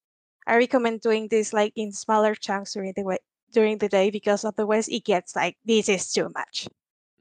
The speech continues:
And finally, <laughs> I started, um, Pokemon White.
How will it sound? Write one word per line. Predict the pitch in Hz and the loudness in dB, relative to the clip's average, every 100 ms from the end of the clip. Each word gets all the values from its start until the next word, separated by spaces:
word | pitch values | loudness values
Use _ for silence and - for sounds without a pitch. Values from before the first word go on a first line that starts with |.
| _ _ _ _ _ - | _ _ _ _ _ 0
And | 233 226 220 | 2 2 0
finally, | - 311 427 262 233 240 | 0 2 4 4 2 -2
<laughs> | |
I | 233 277 247 | 0 2 0
started, | - 285 339 330 320 349 - _ _ _ _ - | -4 -2 0 2 2 2 -4 _ _ _ _ -2
um, | 254 254 240 233 226 226 220 214 _ _ | 2 4 2 2 0 -4 -10 -14 _ _
Pokemon | 247 247 262 254 220 | 0 4 4 2 2
White. | 208 320 - | 0 0 -6